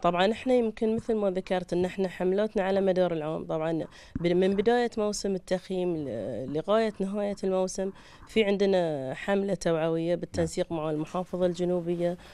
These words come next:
Speaker 1: وكذلك بالتنسيق مع المركز الأمني بالمنطقة الجنوبية. عندنا فريق مختص، آه، من مكتب العلاقات العامة بالإدارة، آه، يقوم بزيارات تفتيشية وتوعوية على هاي الخيام،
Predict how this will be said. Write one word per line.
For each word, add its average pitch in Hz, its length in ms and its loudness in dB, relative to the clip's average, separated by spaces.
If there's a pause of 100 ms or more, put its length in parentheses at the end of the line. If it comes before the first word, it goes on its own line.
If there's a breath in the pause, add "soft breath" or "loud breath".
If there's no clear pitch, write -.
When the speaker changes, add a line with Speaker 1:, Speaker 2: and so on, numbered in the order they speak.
(240 loud breath)
Speaker 1:
وكذلك 180 600 2
بالتنسيق 175 520 -2
مع 170 160 0
المركز 170 460 0
الأمني 170 380 0
بالمنطقة 156 760 -2
الجنوبية. 151 720 -2 (400 loud breath)
عندنا 226 420 6
فريق 196 380 2
مختص، 190 600 -4
آه، 151 220 -2
من 151 180 0
مكتب 185 300 0
العلاقات 170 580 -2
العامة 165 380 0
بالإدارة، 185 640 0 (460 loud breath)
آه، 90 100 -4
يقوم 226 440 4
بزيارات 202 520 4
تفتيشية 185 600 -2
وتوعوية 175 640 0
على 165 180 -2
هاي 190 240 0
الخيام، 180 500 -2